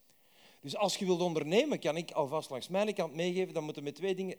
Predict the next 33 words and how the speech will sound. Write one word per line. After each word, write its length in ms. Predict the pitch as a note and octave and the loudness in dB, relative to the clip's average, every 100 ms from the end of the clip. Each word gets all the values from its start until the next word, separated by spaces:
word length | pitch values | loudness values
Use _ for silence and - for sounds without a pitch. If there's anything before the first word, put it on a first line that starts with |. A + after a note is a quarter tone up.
| - | 2
absoluut 420 | A3+ G3+ G3+ G3+ | 2 2 -8 -6
goed 140 | G3+ | -2
om 180 | F3 C3+ | -2 -2
kunnen. 280 | - G2 E2 _ _ _ _ _ _ _ _ _ _ | -6 -12 -12 _ _ _ _ _ _ _ _ _ _
Dat 240 | C3+ C#3+ | -2 -2
is 300 | C3+ B2+ - - | -2 -4 -6 -12
gebrek 340 | - C3+ G3+ G3 | -10 -2 0 2
aan 120 | D#3 | 0
verbinding. 600 | C#3 B2+ C#3+ G3 C4+ B3 _ _ _ _ _ _ _ - _ _ - _ _ _ - | 0 -4 -2 -2 -4 -12 _ _ _ _ _ _ _ -20 _ _ -20 _ _ _ -4
Want 300 | C3+ C#3+ C3+ | 0 0 -2
je 80 | D3 | -10
moet 180 | D3+ D#3 - _ - | -8 -8 -12 _ -12
bepaalde 420 | C3+ F3 E3+ D3+ | 0 4 4 2
zaken 380 | C#3 D#3 D#3 C#3+ | 4 4 2 -8
opzij 400 | A#2+ - C3 C#3 | -4 4 4 4
zetten. 360 | D#3+ - - - | -4 -12 -20 -6
Als 200 | D3+ D3 | -4 -4
je 80 | - | -2
echt 320 | G#3+ G#3 - - | -2 -2 -8 -10
een 180 | C3+ | -4
topper 280 | - B3+ A#3+ | 2 2 2
wilt 180 | D#3+ C3 | 0 0
zijn, 260 | B2+ G#2 - | -2 -2 -6
is 80 | |
het 100 | C3 | -10
nu 60 | D3 | -8
een 220 | C#3+ C3 | -8 -2
topondernemer, 800 | A3+ G#3 G3 F#3 C#3+ A2+ G2 - _ _ _ _ - | 0 0 0 -2 -2 -4 -6 -18 _ _ _ _ -12
een 200 | C3+ C#3 - | -12 -4 2
topartiest 880 | C4 - E3 D3+ A3 F#3+ - - - _ _ _ | 2 4 0 0 -2 -2 -2 -6 -18 _ _ _
of 220 | F3+ D#3+ - | 2 2 0
een 180 | D3+ - | -6 0
topsporter, 840 | G#3 - - F3 F3 C4+ - | -2 -2 0 0 0 -6 -8